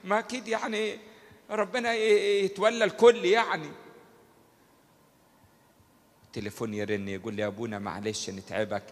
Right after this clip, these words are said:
مقر دير العذراء أخميم في الخطاطبة جنب منكم، تبقى تروح بكرة تستلم تلتمية فرخة للغلابة يا أبونا، معلش."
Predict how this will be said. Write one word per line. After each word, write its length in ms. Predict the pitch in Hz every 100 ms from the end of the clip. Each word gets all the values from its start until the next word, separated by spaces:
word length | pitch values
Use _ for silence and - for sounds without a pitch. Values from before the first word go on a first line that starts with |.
| - - - -
مقر 420 | 101 - 123 110
دير 280 | 98 123 107
العذراء 500 | 98 117 101 101 101
أخميم 520 | - 110 120 117 95 - - -
في 60 |
الخطاطبة 560 | 98 - 107 127 - 104
جنب 260 | 104 98
منكم، 520 | 98 98 110 131 127 110 - - - -
تبقى 240 | 101 104
تروح 300 | - 127 - 127
بكرة 240 | - 104
تستلم 500 | - 104 - 120 104
تلتمية 500 | - 101 - 104 113
فرخة 420 | - 117 - -
للغلابة 560 | 98 98 104 110 101 104
يا 100 | 98
أبونا، 280 | 98 98 98
معلش." 640 | 104 107 113 - - -